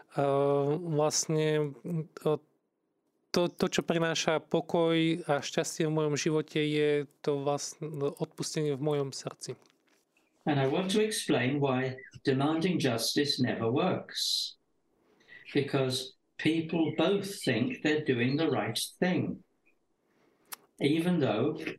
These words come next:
Speaker 2: they both think the other one has done the wrong thing.
Speaker 1: E, tým, tým, že vlastne, ak neodpustíme, e, respektíve ak, e, vyžadujeme, e,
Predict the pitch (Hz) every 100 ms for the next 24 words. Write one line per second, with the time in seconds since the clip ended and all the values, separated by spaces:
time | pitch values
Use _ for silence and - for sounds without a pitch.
0 | _ _ _ _ _ _ _ _ _ _
1 | - 131 127 123 151 196 190 - 123 -
2 | 127 131 139 131 135 143 131 139 - 147
3 | 147 151 180 147 107 - 95 90 87 -
4 | _ _ _ _ _ _ _ - - 143
5 | 143 139 - 196 185 226 240 190 160 156
6 | 165 160 160 151 160 170 190 - 160 -
7 | - 143 147 160 170 170 156 143 143 143
8 | 147 151 160 156 151 - 170 165 165 156
9 | - 160 156 151 156 202 202 185 165 165